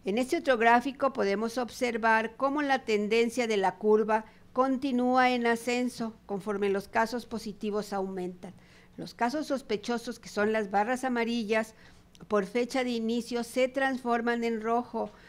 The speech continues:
nos muestran la carga de la enfermedad y la velocidad con la que el padecimiento avanza. Este incremento en la transmisión y su dispersión a diferentes regiones del estado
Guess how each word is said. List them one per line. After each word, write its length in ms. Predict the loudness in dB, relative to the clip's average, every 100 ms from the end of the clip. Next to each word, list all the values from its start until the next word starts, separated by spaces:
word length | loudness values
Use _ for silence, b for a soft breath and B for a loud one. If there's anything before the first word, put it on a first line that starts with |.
| b 2
nos 220 | 2 4
muestran 580 | 2 0 -2 0 2 2
la 180 | 0
carga 300 | 2 2 4
de 140 | 2 2
la 100 | 2
enfermedad 800 | 0 -2 -2 -2 2 2 0 -4 -4
y 140 | -2
la 220 | 4 4
velocidad 800 | 4 2 0 0 -4 2 2 2 -4 b -2
con 240 | 2 2
la 80 | 2
que 120 | 0
el 80 | 0
padecimiento 760 | 2 2 0 -2 2 2 2 0
avanza. 520 | 0 -4 -6 -12 -18 -20 b b b b b 0
Este 340 | 2 2 0
incremento 680 | 0 0 0 0 0 0 0
en 100 | 2
la 120 | 2
transmisión 800 | 0 -2 -2 -2 -4 -2 0 0
y 60 | -2
su 160 | -2
dispersión 800 | -4 -6 -4 -4 -4 -2 0 0 b b 0
a 160 | 2
diferentes 680 | 2 0 0 0 0 -2 -4
regiones 540 | -4 -2 0 2 2 0
del 200 | 0 0
estado 560 | -2 0 0 2 -4